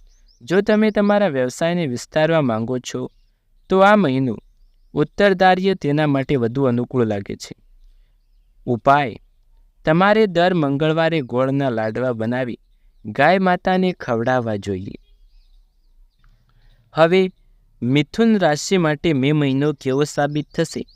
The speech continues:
આ મહિનો તમારા માટે મિશ્રણ પરિણામ લઈ આવશે. ખાસ કરીને તમારે તમારી કારકિર્દી અને પારિવારિક જીવનમાં ધ્યાન દેવાની જરૂર પડશે. આર્થિક ચુનૌતીઓ આવતી જતી રહેશે, પરંતુ તમારા પૈસાની આવક પર ધ્યાન દેવું પડશે.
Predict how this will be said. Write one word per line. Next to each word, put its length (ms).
આ 120
મહિનો 440
તમારા 460
માટે 340
મિશ્રણ 540
પરિણામ 520
લઈ 300
આવશે. 420
ખાસ 360
કરીને 440
તમારે 380
તમારી 440
કારકિર્દી 720
અને 260
પારિવારિક 720
જીવનમાં 580
ધ્યાન 360
દેવાની 440
જરૂર 440
પડશે. 400
આર્થિક 440
ચુનૌતીઓ 560
આવતી 380
જતી 420
રહેશે, 400
પરંતુ 460
તમારા 400
પૈસાની 540
આવક 300
પર 160
ધ્યાન 380
દેવું 280
પડશે. 340